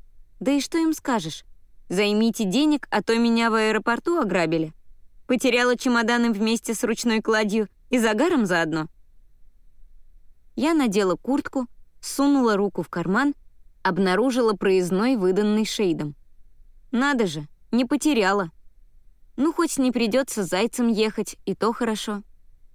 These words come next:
Помочь с проблемой финансов мог только один человек. Глеб Борисович. «Эй, кто тут?»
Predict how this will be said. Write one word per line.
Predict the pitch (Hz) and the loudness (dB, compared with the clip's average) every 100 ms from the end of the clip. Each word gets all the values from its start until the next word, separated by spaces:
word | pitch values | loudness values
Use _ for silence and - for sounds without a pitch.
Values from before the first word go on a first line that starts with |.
| - - - - - | -20 -20 -20 -20 -12
Помочь | - 208 247 302 | -2 0 2 0
с | - | -6
проблемой | - 180 175 196 208 170 | -2 -2 0 0 0 0
финансов | - 185 247 302 - 254 - - | -2 -2 0 0 -2 -10 -12 -4
мог | 196 240 - | -2 -2 -4
только | - 202 220 - | -2 -2 0 -2
один | 196 170 185 180 | -2 0 -2 -2
человек. | - 156 151 143 - - - - - - - | -4 -6 -8 -12 -16 -20 -20 -20 -20 -20 -10
Глеб | 165 170 165 175 | -4 0 2 2
Борисович. | 190 180 170 165 170 - 165 - - - - - - - - - - - - - - - - | 0 -2 -2 0 -4 -6 -12 -14 -20 -20 -20 -20 -20 -20 -20 -20 -20 -20 -20 -20 -20 -20 -8
«Эй, | 233 277 311 233 151 - - - - - | -2 0 0 0 -4 -12 -20 -20 -20 -20
кто | - - 240 285 | -20 -2 2 2
тут?» | 294 277 202 | 2 0 0